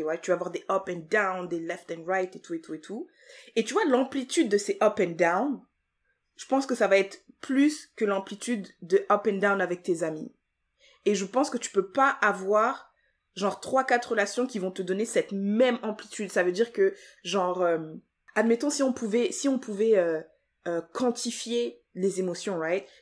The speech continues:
Quelqu'un, genre, quand, admettons, t'es à, ton, ton boyfriend, girlfriend, quand t'es heureux, t'es, il te, la personne te rend heureuse à, à cent cinquante pour cent, right ? T'es trop heureuse. Quand tu passes une bonne journée avec la personne, là, t'es,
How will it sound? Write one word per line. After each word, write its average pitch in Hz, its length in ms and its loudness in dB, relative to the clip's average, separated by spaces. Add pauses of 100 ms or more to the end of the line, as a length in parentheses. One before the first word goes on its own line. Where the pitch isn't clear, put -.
Quelqu'un, 240 440 2
genre, 196 220 -2
quand, - 160 -2
admettons, 202 420 0
t'es - 160 0
à, 185 120 4
ton, 185 380 -8
ton 180 180 -4
boyfriend, 185 440 0
girlfriend, 208 440 0 (360)
quand 262 160 4
t'es 262 280 -2
heureux, 233 440 8
t'es, 190 520 0
il 190 180 -8
te, - 100 -16 (380)
la 196 120 4
personne 208 280 -2
te 226 80 -4
rend 190 200 -6
heureuse 185 340 2
à, 156 340 -2 (320)
à - 100 -8
cent - 300 -2
cinquante 170 640 -8
pour - 200 -16
cent, - 200 -12 (240)
right ? 156 260 -4 (180)
T'es - 200 -6
trop - 280 -4
heureuse. 202 340 4
Quand 214 80 -8
tu - 100 -16
passes 220 160 -4
une 185 160 -4
bonne 214 240 4
journée 190 380 -2
avec 185 240 -2
la 180 80 -4
personne, 190 340 -8
là, 185 80 -4
t'es, 156 280 -8